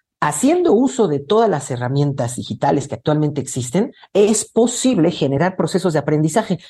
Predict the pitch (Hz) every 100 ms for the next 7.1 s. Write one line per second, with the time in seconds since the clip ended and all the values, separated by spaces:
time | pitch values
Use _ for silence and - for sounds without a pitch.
0 | - 190 208 277 277 190 202 233 196 156
1 | 151 208 220 165 - 208 277 - _ -
2 | 202 196 147 135 - 170 180 123 131 147
3 | 175 196 - - 170 214 185 147 127 120
4 | 120 120 120 120 156 170 190 196 - -
5 | 285 330 - 185 - 214 240 180 139 147
6 | 151 185 202 196 139 139 156 165 180 214